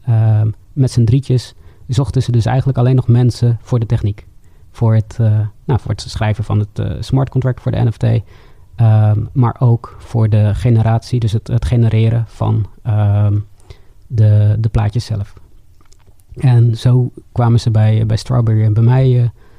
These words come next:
eh, eh, uit. En, ehm, zowel Strawberry als ik hadden eigenlijk gelijk zoiets van, wij zei-, wij, wij waren allebei al bekend met de kunst van Arm Complex. En we hadden zoiets, "Oké, als hij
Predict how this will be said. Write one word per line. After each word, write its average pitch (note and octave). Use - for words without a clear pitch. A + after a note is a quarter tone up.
eh, A#2
eh, A2+
uit. A#2
En, A2
ehm, G#2
zowel C3
Strawberry B2
als A#2
ik B2
hadden A2+
eigenlijk -
gelijk B2
zoiets -
van, G#2
wij A2
zei-, A#2
wij, A#2+
wij B2
waren B2
allebei C3+
al B2+
bekend C3+
met B2
de A#2+
kunst B2
van A2
Arm B2
Complex. C#3
En B2
we A2+
hadden A#2
zoiets, -
"Oké, A2
als G#2
hij A2+